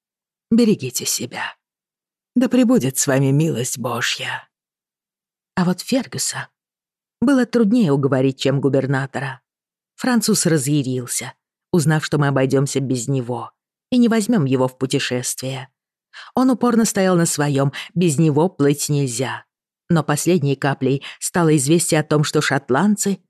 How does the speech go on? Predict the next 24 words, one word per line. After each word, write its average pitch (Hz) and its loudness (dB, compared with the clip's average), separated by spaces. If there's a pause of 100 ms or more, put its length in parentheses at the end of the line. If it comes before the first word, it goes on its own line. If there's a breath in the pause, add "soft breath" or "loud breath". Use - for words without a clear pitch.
(140)
отправятся 156 -2
с 135 -6
Джейми. 123 -4 (480)
«Что?» — 247 0 (440)
взревел 135 0
он. 131 -6 (520)
«Как 277 2
же 285 2
так? - -6 (320 soft breath)
Где 185 4
справедливость? 311 2 (360 loud breath)
Почему 262 4
они 277 4
должны 285 4
плыть, 170 4 (160 loud breath)
а 247 2
я 302 6
не 370 6
должен?» 151 2 (840)
«Да, 135 -4 (580)
ты 247 4
не 240 6
должен 131 -4
плыть, - -10